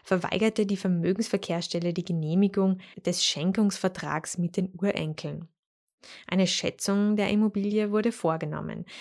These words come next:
Natürlich so, dass diese möglichst gering ausfiel, nämlich fünfundachtzigtausend Reichsmark.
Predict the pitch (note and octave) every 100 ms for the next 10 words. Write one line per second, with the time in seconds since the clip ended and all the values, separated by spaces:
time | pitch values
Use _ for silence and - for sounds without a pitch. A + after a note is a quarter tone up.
0 | - G3 F#3+ A#3 A3 - - E3 G#3+ D#3+
1 | D#3 E3 - F3+ F3+ E3+ D#3+ D#3 E3 E3
2 | - F3 F3+ G3 - D#3 - - D3 -
3 | - - E3+ F3 E3+ D#3+ - - A3 A3+
4 | F#3 D#3+ - F#3+ - - D#3 F#3 E3 D3
5 | D#3 - D3 C#3+ - -